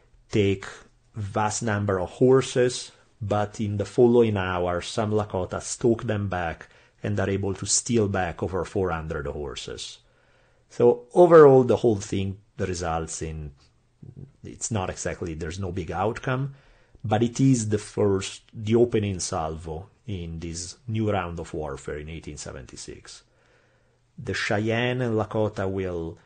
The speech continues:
finding themselves without teepees in winter, they quickly look for another camp. They find Crazy Horse's camp, and Crazy Horse will welcome them, saying, "I am glad you have come.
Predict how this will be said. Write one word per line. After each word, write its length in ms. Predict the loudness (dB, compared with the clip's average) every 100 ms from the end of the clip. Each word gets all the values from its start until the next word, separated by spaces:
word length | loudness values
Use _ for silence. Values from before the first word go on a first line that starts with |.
| _ _
finding 420 | -6 -4 -4 -4
themselves 420 | -4 -4 -6 -6
without 380 | -6 -6 -6 -6
teepees 520 | -8 -6 -8 -8 -8
in 160 | -8 -8
winter, 440 | -8 -10 -8 -8
they 140 | -10
quickly 520 | -10 -8 -6 -4 -2 -2
look 220 | -4 -6
for 200 | -8 -6
another 380 | -6 -8 -8 -8
camp. 420 | -6 -4 -4 -6
They 160 | -8
find 400 | -6 -6 -6 -8
Crazy 280 | -4 -2 -2
Horse's 460 | -4 -4 -4 -8 -8
camp, 440 | -10 -8 -10 -14 -20 _ _ _ _
and 120 | -8 0
Crazy 260 | 0 4
Horse 260 | 4 2 0
will 200 | -2 -2
welcome 500 | -6 -6 -8 -10 -10
them, 180 | -14 -10
saying, 380 | -8 -8 -10 -14 _ _ _ _ _ _
"I 60 | -4
am 140 | -2
glad 280 | 2 4 4
you 80 | 0
have 120 | -2
come. 360 | -8 -8 -8